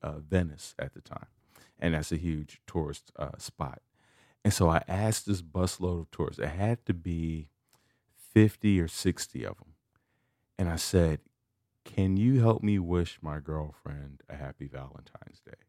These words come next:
And so I called her to the window, and then she sees me standing out there with this, with sixty people, I,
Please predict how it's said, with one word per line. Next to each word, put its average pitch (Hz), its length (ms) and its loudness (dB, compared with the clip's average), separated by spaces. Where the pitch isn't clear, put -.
And 90 80 -2
so 92 140 0
I 73 80 0
called 98 340 4
her 95 60 2
to - 160 -4
the 85 80 -8
window, 101 560 2
and 92 140 0
then 85 80 0
she - 160 -6
sees 98 320 2
me 87 80 -6
standing 98 520 4
out 82 200 -2
there 80 260 2
with 80 240 -4
this, 78 260 -8
with - 180 -2
sixty - 540 2
people, 92 500 2
I, 80 220 2